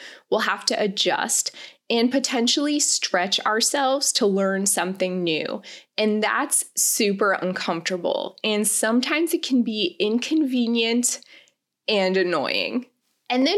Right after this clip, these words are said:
when you're talking about change within a business, it can be even more scary and daunting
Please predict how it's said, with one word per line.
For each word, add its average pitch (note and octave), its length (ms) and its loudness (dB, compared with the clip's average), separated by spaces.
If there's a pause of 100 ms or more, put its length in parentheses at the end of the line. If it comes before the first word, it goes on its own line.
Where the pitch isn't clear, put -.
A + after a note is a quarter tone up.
when G#4+ 140 2
you're D#4 120 2
talking A#3+ 440 0
about G#3 260 0
change G3+ 460 0
within F#3+ 480 -2
a A3 80 0
business, G#3 760 -2 (600)
it C#4 180 0
can A#4 180 0 (220)
be B3+ 260 0
even A#3 380 0
more F#3+ 720 0
scary D#4+ 640 0
and D#4+ 200 -2
daunting F4+ 760 -2